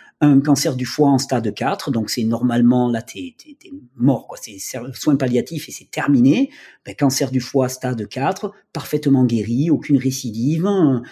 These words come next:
et voilà, une personne qui vit très, très bien maintenant, plusieurs années après, aucun problème de ce côté-là.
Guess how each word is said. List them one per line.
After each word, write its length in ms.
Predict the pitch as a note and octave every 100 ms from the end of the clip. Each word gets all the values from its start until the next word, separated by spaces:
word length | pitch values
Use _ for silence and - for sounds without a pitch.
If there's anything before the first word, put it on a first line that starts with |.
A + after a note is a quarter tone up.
| - _
et 200 | A2 G#2
voilà, 200 | F#2+ D#3+
une 80 | D#3
personne 280 | A#2+ - C#3+
qui 140 | -
vit 120 | A2 G#2+
très, 180 | -
très 160 | C3+ A2
bien 220 | G2+ C3
maintenant, 280 | B2+ A#2 B2
plusieurs 320 | B2 B2 A2
années 180 | G#2+ G#2+
après, 400 | G2 - C3+ E3
aucun 240 | C3 - C#3+
problème 320 | - B2+ A#2+
de 80 | -
ce 100 | -
côté-là. 420 | C#3 - G#3+